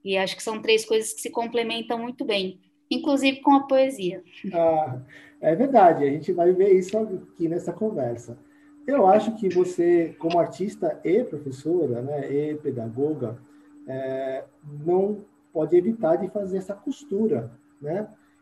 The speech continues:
Speaker 2: E usar as ferramentas que você tem na arte pra fazer com que, potencializar o processo de ens-, de, de ensino.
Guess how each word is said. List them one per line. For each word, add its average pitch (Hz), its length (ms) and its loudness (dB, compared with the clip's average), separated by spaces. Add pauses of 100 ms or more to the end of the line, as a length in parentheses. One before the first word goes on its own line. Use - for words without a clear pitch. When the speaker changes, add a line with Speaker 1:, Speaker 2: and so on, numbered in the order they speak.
Speaker 2:
E 160 120 4
usar 180 720 2
as 151 360 -4
ferramentas 165 640 -4
que 170 120 -4
você 156 480 -6 (340)
tem 147 140 -6
na 170 140 -6
arte 151 600 -8 (1000)
pra 175 500 2 (340)
fazer 175 680 2
com 196 120 -8
que, 202 600 -4
potencializar 214 1080 2 (360)
o 160 80 -10
processo 180 600 -2
de 185 140 -2
ens-, - 240 -8 (100)
de, 160 180 -8
de 170 140 -6
ensino. 147 560 -2